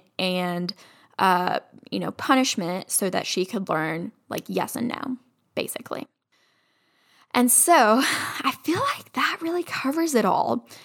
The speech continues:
Um, you know, starting to play and having more of, like, a relationship focus so that I was learning more about her and learning how to read her and was giving her opportunities to let out that energy.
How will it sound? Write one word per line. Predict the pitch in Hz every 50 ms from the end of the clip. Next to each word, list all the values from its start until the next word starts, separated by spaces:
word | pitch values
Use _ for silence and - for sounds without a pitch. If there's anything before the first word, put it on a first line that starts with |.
| - _ _ _ _
Um, | - 226 220 220 214 214 208 202 202 202 -
you | - 220 214
know, | 208 196 196 190 196 - - -
starting | - - - - 262 254 269 294 359 370 359
to | 392
play | 381 - - 196 190 196 202 220 233 -
and | - - 196 196 190 190 190 190 190 - - _ _ _ _ _ _ _ _ _ _ -
having | - - 208 202 220 214
more | 196 190 180 185 185 185 190 185
of, | - 190 180
like, | 180 175 175 175 - - _
a | - 180
relationship | 180 180 170 160 170 - - 226 226 - 247 - - -
focus | - 247 254 247 285 277 277 269 269
so | - - - 226 208 202
that | 190 190 185 165 - - - _ _ _ _ _ _
I | - 190 202 208 220
was | 214 233 226 226 220
learning | 214 208 202 202 202 196
more | 185 185 190 196
about | 190 190 185 175 -
her | - - 220 202 202 196 190 190 190 185 -
and | - 185 180
learning | 185 185 185 185 190 208
how | 208 - 202
to | 180 180
read | 175 170 175 175 175
her | - - - 208 196 185 175 170 175 185 196 - - - - - - - - _ - _ _ _
and | - 196 208 202 202 196 196 190 190 190 190 185 -
was | 190 185 185
giving | - 208 202 226 220 208
her | 208 - 208 202 196 202 196 185 -
opportunities | - 202 - - 196 - - 202 196 190 190 185 190 185 185 185 185 - -
to | - 185
let | 175 175 170 170
out | 202 233 254 240
that | 247 240 226 -
energy. | - 226 233 226 226 220 208 220 220 220 220 220 214 214 214 -